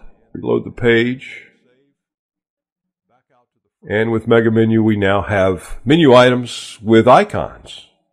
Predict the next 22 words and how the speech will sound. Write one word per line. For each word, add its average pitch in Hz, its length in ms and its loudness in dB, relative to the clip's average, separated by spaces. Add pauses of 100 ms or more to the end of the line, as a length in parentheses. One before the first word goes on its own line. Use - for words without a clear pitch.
(1400)
Now 185 140 4
let's 180 180 0
move 175 160 6
to 131 80 -4
the 120 100 4
next 120 300 0
part 101 360 2
of 101 120 -2
our 95 160 0
tutorial, 113 520 2
how 143 180 -2
to 127 100 0
set 151 300 -2
the - 80 -8
style 143 640 4
and 101 100 0
add 123 320 0
animation 127 720 2 (180)
for 113 140 4
the 92 80 -2
Mega 98 320 -2
Menu. 82 420 -8